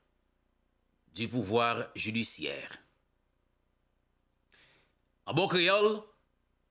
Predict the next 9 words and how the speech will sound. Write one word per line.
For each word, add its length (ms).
c'est 220
yon 580
nan 320
institution 960
qui 140
garde 360
et 600
sécurise 640
et 1900